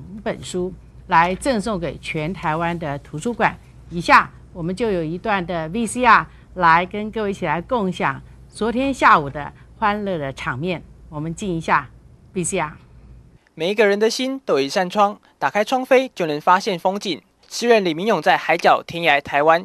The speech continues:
Speaker 2: 新书记者会当中畅谈创作旅途，并且希望将四月二十三号国际阅读日这天当作是所有爱书人的情人节。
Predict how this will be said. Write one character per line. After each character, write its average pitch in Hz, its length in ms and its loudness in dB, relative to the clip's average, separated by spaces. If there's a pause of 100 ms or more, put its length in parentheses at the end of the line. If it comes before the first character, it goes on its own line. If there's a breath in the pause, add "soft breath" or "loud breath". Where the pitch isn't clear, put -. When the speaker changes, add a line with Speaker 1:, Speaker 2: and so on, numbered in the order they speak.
Speaker 2:
新 208 140 -4
书 226 180 -4
记 214 140 -8
者 170 100 0
会 190 160 -2
当 190 160 2
中 214 300 0
畅 143 260 -8
谈 143 240 -4
创 143 220 -6
作 139 160 -4
旅 123 100 -10
途， 143 320 -8 (240 soft breath)
并 233 120 -4
且 175 80 2
希 233 160 -2
望 233 120 6
将 233 200 2
四 226 180 -12
月 175 140 0
二 165 100 4
十 - 140 -8
三 180 180 0
号 196 220 4
国 143 200 -4
际 147 160 -12
阅 156 140 -2
读 147 160 -6
日 156 80 -6
这 160 120 -6
天 185 300 -4 (200 loud breath)
当 170 120 -2
作 170 140 0
是 160 160 -4
所 151 180 0
有 143 100 6
爱 139 180 2
书 151 220 -6
人 143 120 0
的 139 80 -6
情 139 180 -10
人 147 160 -6
节。 147 280 -2